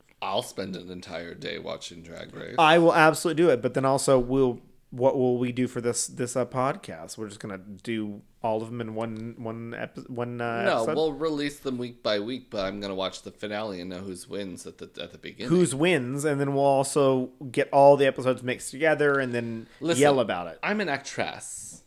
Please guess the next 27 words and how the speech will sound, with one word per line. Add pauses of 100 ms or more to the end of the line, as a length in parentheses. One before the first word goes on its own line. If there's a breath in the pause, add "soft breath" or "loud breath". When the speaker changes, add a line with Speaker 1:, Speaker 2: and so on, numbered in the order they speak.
Speaker 2:
Oh,
are
you?
Speaker 1:
I'm
an
actress.
Speaker 2:
You'll
find
a
way
to
play
it
off. (440)
Speaker 1:
What?
Listen, (340)
I'm
an
actress, (420)
so
I'll
be
very
good
at
being
surprised